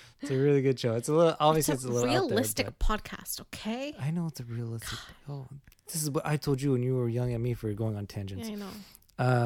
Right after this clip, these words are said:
Speaker 1: Um,
Speaker 2: Damn it.
Speaker 1: yeah.
Speaker 2: <laughs>
Speaker 1: Rudeness. <sighs> Uh, uh, anyways.
Speaker 2: <laughs>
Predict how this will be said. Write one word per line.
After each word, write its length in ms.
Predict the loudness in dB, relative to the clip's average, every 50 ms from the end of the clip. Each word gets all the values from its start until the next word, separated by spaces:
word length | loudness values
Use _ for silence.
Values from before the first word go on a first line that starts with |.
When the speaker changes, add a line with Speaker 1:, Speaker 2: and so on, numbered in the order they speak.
| 2 0
Speaker 1:
Um, 300 | 0 -2 -4 -8 -10 -14 -16 _ -10
Speaker 2:
Damn 140 | -8 -8
it. 60 | -8 -10 -12 -20 -20 _ -20 -20 -20 -20 _ _ -6 -2
Speaker 1:
yeah. 280 | -2 0 0 -2 -4 -8 -10 -6 -4
Speaker 2:
<laughs> 100 | -4 -4 -6 -8 -12 -12 -12 -10 -6
Speaker 1:
Rudeness. 920 | -4 -4 -2 -2 -2 -2 -2 -2 -2 -2 -4 -6 -6 -8 -10 -10 -14 -12 -8 -6
<sighs> 1600 | -4 -4 -4 -4 -6 -8 -10 -10 -12 -16 _ -20 -20 -20 -20 -20 -20 -20 -20 -20 -20 -20 -20 -20 -20 -20 -20 -20 -20 _ _ -4
Uh, 480 | 0 4 6 6 8 8 6 6 4 2 -2 -4 -8 -10 -12 -14 -14 -16 -16 -18 -18 -20 -20 -20 -20 -20 -20 _ _ _ _ _ _ _ _ _ _ _ _ _ _ _ _ -8
uh, 300 | -6 -4 -4 -4 -4 -6 -8 -12 -16 -20 _ _ _ _ _ _ _ -4
anyways. 320 | -2 0 0 -2 -4 -8 -14 _ _ _ _ _ _ -18 -8 -6 -4
Speaker 2:
<laughs> 100 | 0